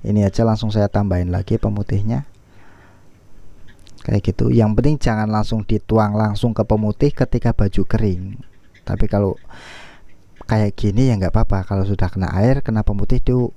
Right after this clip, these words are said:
nggak apa-apa. Yang penting takarannya jangan terlalu banyak, rendamnya jangan terlalu lama ya. Kalau main pemutih tuh kayak gitu.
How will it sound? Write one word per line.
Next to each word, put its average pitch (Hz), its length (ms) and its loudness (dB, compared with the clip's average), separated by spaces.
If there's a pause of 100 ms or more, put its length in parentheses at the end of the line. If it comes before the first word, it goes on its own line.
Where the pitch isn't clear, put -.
nggak 98 240 -2
apa-apa. - 320 0 (240)
Yang 98 160 -2
penting 123 160 2
takarannya 120 480 0
jangan 104 240 -2
terlalu 101 320 0
banyak, 110 320 -2
rendamnya 107 560 0
jangan 98 160 0
terlalu 98 320 0
lama 127 240 0
ya. 113 240 0
Kalau 113 240 2
main 110 240 2
pemutih 117 480 -4
tuh 139 160 -4
kayak 123 240 -2
gitu. 107 320 0